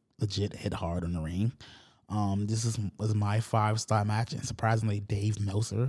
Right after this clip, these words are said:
gave it a five-star match 'cause it was really entertaining. It was, it had some great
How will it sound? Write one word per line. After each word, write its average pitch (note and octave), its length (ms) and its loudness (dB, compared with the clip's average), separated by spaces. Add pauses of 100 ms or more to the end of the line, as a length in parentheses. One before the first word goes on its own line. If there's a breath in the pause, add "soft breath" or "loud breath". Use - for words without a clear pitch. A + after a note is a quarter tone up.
gave G#2+ 260 2
it G#2 100 2
a G#2+ 40 2
five-star G#2+ 640 2
match A2 240 0
'cause - 100 -8
it F#2+ 60 0
was G2+ 140 -4
really G#2+ 300 4
entertaining. A#2 680 4 (460 loud breath)
It G#2 100 -2
was, G2+ 220 -2 (140)
it A#2 80 -6
had A#2 160 4
some G#2 260 0 (220)
great A2 320 0